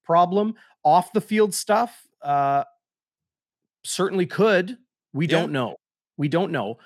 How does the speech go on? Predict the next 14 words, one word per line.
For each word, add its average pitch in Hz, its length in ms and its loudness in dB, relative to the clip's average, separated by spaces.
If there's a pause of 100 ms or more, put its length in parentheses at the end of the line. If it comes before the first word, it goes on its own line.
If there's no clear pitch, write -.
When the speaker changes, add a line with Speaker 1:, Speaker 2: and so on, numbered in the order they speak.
(320)
Speaker 1:
On 220 380 4
the 254 100 -4
field, 180 580 -2
I 156 140 2
will 214 160 0
play 214 220 -2
a - 20 0
devil's 170 340 -2
advocate 156 460 -2
here 110 180 -8
because 214 380 -8 (160)
it 143 120 -16
certainly 170 360 -6
could. 131 380 -8